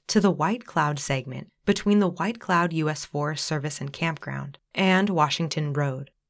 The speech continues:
Caltrans advises drivers to use State Route forty-nine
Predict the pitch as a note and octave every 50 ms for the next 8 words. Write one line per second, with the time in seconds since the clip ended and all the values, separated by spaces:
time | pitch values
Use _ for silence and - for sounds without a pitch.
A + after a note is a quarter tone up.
0 | _ _ _ _ _ - - G#3 A3+ A3+ - C#4 C#4 C#4 C4+ C4+ A3 G3 F#3+ F#3
1 | F#3 F3+ F#3+ F3+ F3 - F3+ E3 E3+ E3+ F3 F3 F3 F3 - - G3+ F#3 F3 F3
2 | E3+ E3+ - - - - F3 F#3 G#3+ A3 - F#3+ E3+ E3 F3+ - - - - -
3 | E3 E3+ E3+ F3 F3 E3 D#3 D3 C#3+ D3 E3 F#3+ G#3+ A3+